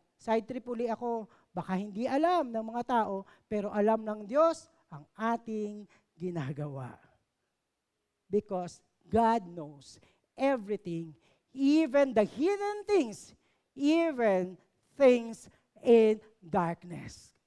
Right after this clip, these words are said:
Gusto ko lang angatin ang ating Diyos sa kaalaman, sa katal-, katalinuhan, upang patuloy tayong lahat tumakbo sa Kanya kasi alam niya ang lahat. Sabing ganon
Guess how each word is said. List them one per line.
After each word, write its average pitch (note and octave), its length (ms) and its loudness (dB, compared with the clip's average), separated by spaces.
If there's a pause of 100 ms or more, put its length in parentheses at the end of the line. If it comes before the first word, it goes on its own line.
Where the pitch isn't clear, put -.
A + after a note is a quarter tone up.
Gusto G3+ 240 -14
ko G#3+ 160 -8
lang A#3+ 320 6
angatin C4+ 640 -6 (160)
ang F#3+ 240 -10
ating C4 480 -4
Diyos A#3+ 560 -8 (160)
sa - 240 -8
kaalaman, G#3+ 800 -2 (320)
sa - 240 -8
katal-, F#3 400 -10
katalinuhan, G#3 960 -4 (320)
upang A3 400 -2
patuloy D4+ 560 -6
tayong C4+ 320 -2
lahat C4 320 -4 (240)
tumakbo C#4 720 -6
sa C4+ 160 -10
Kanya A3+ 400 -4
kasi G#3 400 -10
alam F3+ 320 -4
niya G#3+ 400 -6 (480)
ang G3 320 -6 (240)
lahat. C3 480 -10 (1500)
Sabing D#4 420 4
ganon D4 400 6